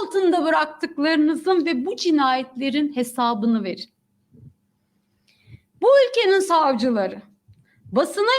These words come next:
yansıyan görüntüler ve ihbar edilen işkence suçları için hızlıca soruşturma başlatmalılar. Bu halka karşı sorumlular. İktidara karşı değil, halklarımıza karşı sorumlular.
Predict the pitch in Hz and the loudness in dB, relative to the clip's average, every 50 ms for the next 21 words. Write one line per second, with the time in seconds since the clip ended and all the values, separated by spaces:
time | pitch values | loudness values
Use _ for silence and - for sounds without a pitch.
0 | 523 494 480 466 427 - - 403 392 392 392 359 330 339 349 349 339 339 349 330 | 4 4 2 2 0 -2 0 0 2 2 2 2 2 2 2 4 4 2 2 0
1 | 339 330 294 285 285 302 339 - - - _ _ _ _ _ _ _ _ _ - | -2 -2 -2 0 0 -2 -4 -8 -14 -20 _ _ _ _ _ _ _ _ _ -8
2 | 208 330 - 294 311 285 - - - 349 392 494 571 523 508 - 392 381 359 370 | -6 -4 -2 -2 -4 -4 -6 -4 0 0 2 4 4 4 2 2 2 2 2 2
3 | 359 359 320 320 320 294 - - - 403 480 480 440 330 349 311 - - 339 - | 2 2 0 -2 -4 -6 -6 -4 -2 0 0 0 0 -2 -4 -4 -4 -4 -4 -4
4 | 320 - - 294 294 320 320 302 - - - 302 302 320 311 - - - _ _ | -4 -4 -4 -2 -2 -2 -4 -6 -8 -6 -2 -2 -2 -2 -2 -6 -14 -20 _ _
5 | _ _ _ _ _ - - 320 349 320 285 277 349 392 285 349 339 - - - | _ _ _ _ _ -4 0 0 2 2 0 0 -2 0 0 -2 -2 -4 -4 -2
6 | 302 294 294 294 - - - 330 320 294 370 370 339 285 262 - - - 226 202 | 0 0 0 0 -2 -4 -4 0 2 2 2 2 2 0 -2 -4 -8 -8 -10 -10
7 | - - - 190 170 - - - - - - _ _ _ _ _ _ _ _ _ | -10 -10 -10 -10 -10 -10 -10 -12 -14 -16 -18 _ _ _ _ _ _ _ _ _
8 | _ - 427 494 480 494 349 302 294 302 - 330 320 320 320 320 294 285 - - | _ 0 2 2 4 4 2 2 0 -2 -6 -8 -4 -2 0 0 0 0 -2 -4
9 | 359 320 - - 294 269 269 285 277 285 330 381 359 320 196 175 180 - - - | -6 -6 -4 -2 0 2 4 4 4 6 4 4 4 2 2 -2 -6 -12 -20 -20
10 | _ _ _ _ _ _ _ _ _ - 359 370 359 349 381 359 349 349 359 381 | _ _ _ _ _ _ _ _ _ -6 -6 -4 -4 0 2 2 4 4 2 0
11 | 370 359 349 320 285 269 - - - 233 202 269 330 311 269 233 208 - - 285 | 0 0 0 0 0 0 -4 -4 -6 -4 -2 0 2 2 0 0 -2 -2 0 0
12 | 302 302 302 294 330 302 302 285 - 381 403 403 - 349 277 247 226 - - - | 0 -2 -4 -4 -2 0 0 0 0 -2 -4 -2 -2 -2 -2 -2 -4 -8 -14 -12
13 | 214 185 180 185 190 190 196 233 - - - | -12 -12 -10 -8 -8 -8 -8 -8 -12 -16 -20